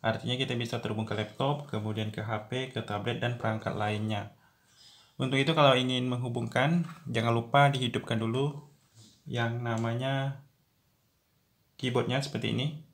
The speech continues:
Di sini aktif di Bluetooth satu.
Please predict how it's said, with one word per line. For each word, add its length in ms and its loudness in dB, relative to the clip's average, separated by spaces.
Di 160 -8
sini 180 -2
aktif 320 -2
di 460 -2
Bluetooth 720 -2
satu. 540 -2